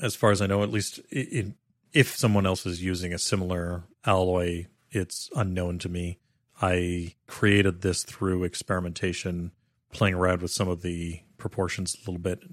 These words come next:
to see what worked and what didn't. I started using the recipe that I had last year that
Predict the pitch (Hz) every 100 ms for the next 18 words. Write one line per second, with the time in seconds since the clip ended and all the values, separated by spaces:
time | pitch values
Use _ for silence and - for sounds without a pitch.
0 | - 98 - 95 90 98 90 - 90 87
1 | - 95 87 87 _ _ _ - 95 -
2 | - 107 101 98 87 90 90 90 90 87
3 | 87 87 85 85 85 _ _ _ _ _
4 | _ _ - 101 95 - - 92 87 90
5 | 87 95 87 87 87 - - 90 98 _
6 | _ _ _ _ - 101 92 87 - -